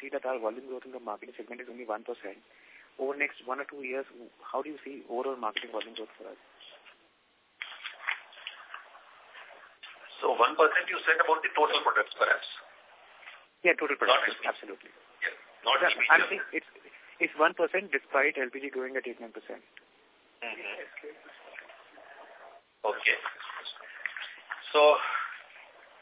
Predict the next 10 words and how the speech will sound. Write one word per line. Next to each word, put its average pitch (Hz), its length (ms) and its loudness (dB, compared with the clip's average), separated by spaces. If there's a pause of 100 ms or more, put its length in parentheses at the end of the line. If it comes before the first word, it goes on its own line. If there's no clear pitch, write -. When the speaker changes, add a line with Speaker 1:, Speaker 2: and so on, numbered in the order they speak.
(220)
Speaker 2:
now 160 160 4
while 190 220 8 (180)
the, 185 100 4 (380)
uh, 120 460 6 (880)
but 120 140 2
it 139 180 4
will 160 160 4
be 160 160 6
a, 147 80 10 (720)
mostly 143 320 4